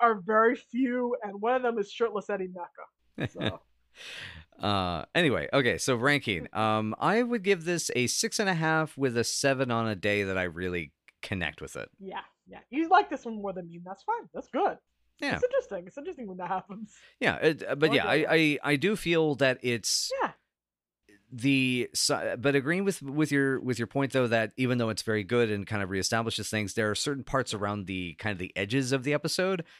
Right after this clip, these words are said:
Speaker 2: that could have been given a little extra that would have put things, kind of put things together a little better, you know?
Speaker 1: Mm-hmm.
Speaker 2: Um, like, I mean, the idea of, like, even as an example of Carmine's desperation, he's trying to audition for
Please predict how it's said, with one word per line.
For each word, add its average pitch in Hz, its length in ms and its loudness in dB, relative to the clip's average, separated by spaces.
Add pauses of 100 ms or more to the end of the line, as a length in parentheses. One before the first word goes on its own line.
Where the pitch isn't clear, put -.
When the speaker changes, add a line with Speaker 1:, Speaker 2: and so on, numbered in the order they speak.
(140)
Speaker 2:
that 123 240 0
could 123 240 0
have 107 520 0 (760)
been 104 320 -2
given 113 240 2
a - 40 2
little 101 300 2
extra 95 580 -2
that 92 260 0
would 101 180 -4
have 92 220 -4 (180)
put - 160 -2
things, 98 260 -4 (220)
kind 185 160 0
of 135 80 0
put 135 160 2
things 110 160 -2
together 92 320 -2
a 87 60 -6
little 80 200 -6
better, 67 360 -8 (560)
you 95 100 -2
know? 60 260 -8 (460)
Speaker 1:
Mm-hmm. 90 60 -2
Speaker 2:
Um, 80 420 -4 (340)
like, 123 160 2
I 127 40 4
mean, 127 200 0
the 120 120 4
idea 123 260 4
of, 107 80 0
like, 110 220 0
even 110 420 0 (1000)
as 127 140 2
an 135 140 4
example 127 440 2
of 120 120 2
Carmine's 120 420 2
desperation, 113 640 2
he's 135 420 0
trying 123 340 0
to 120 140 0
audition 117 480 0
for 110 600 0